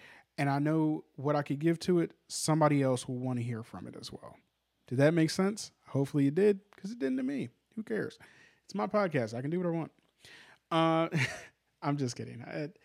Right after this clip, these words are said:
there are rules, but just know that I'm here to give you guys a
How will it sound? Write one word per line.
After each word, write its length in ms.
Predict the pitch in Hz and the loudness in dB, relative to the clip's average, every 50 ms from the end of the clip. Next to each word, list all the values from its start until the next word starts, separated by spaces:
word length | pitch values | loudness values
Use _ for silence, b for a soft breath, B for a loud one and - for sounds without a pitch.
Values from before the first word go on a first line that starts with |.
| b b b - | b b b 4
there 140 | 165 196 | 4 6
are 180 | 220 190 190 202 | 6 6 6 6
rules, 400 | 190 185 185 190 190 190 - - _ _ - - | 6 6 4 4 2 0 -4 -10 _ _ -18 -10
but 420 | 165 135 147 151 147 143 143 - - _ _ - | -2 2 6 6 6 6 4 0 -6 _ _ -6
just 260 | 147 190 202 - - | -4 -2 -2 0 2
know 220 | 175 165 165 165 | 2 4 4 4
that 220 | 151 143 127 - - - | 4 4 2 0 -2 -4
I'm 300 | 139 147 151 156 165 165 | -2 0 2 2 2 0
here 520 | 160 - - 139 139 135 127 127 131 135 - b b b b b b b b b _ _ _ _ _ _ _ _ - | -2 -2 -2 -2 0 2 2 0 0 -2 -6 b b b b b b b b b _ _ _ _ _ _ _ _ -6
to 100 | - - | -2 0
give 280 | 170 147 156 180 190 185 | 0 2 4 2 4 4
you 140 | 202 220 226 | 4 4 4
guys 560 | 208 180 131 127 123 123 123 131 - - - _ _ _ _ _ _ _ - | 4 4 4 4 4 2 0 -4 -6 -10 -12 _ _ _ _ _ _ _ 0
a 520 | 139 143 147 143 143 139 135 135 135 143 | 2 4 4 4 4 2 2 0 -2 -4